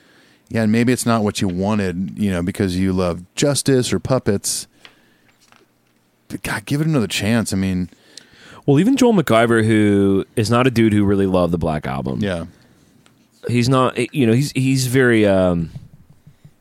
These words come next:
Speaker 2: he seems very dispassionate about
Speaker 1: Very
Speaker 2: it.
Speaker 1: justice-y.
Speaker 2: But he does say, uh, did Metallica, the, he,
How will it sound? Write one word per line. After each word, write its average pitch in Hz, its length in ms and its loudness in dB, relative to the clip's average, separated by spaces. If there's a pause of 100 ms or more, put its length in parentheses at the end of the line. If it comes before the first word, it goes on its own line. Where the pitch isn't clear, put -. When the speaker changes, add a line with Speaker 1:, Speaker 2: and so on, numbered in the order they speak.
(260)
Speaker 2:
he 120 100 -4
seems 117 220 0
very 107 200 2
dispassionate 90 720 -2
about 67 180 -6
Speaker 1:
Very 104 120 0
Speaker 2:
it. - 100 -4
Speaker 1:
justice-y. 85 640 -8 (960)
Speaker 2:
But 139 100 4
he 147 60 4
does 202 220 4
say, 107 600 2 (520)
uh, 107 520 0 (1600)
did 135 140 2
Metallica, 131 600 0
the, 107 260 2
he, 120 120 0